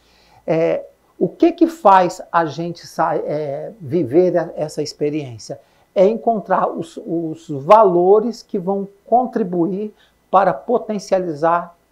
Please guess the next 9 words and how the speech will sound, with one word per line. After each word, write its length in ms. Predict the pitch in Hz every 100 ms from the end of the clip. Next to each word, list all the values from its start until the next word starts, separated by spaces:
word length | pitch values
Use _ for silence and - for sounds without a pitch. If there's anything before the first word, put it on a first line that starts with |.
| -
o 60 |
conatos. 680 | - 175 151 120 - - - _ _ _ _ _ _ _ _ _ _
E 340 | 208 180 180 - _ _ _ _ _ _ -
os, 380 | 160 143 - _ _ _ _ _ _ _ _
as 220 | 151 151
duas 280 | 127 202 202
emoções 800 | 202 185 165 - 160 165 185 -
que 120 | -
po-, 260 | - 156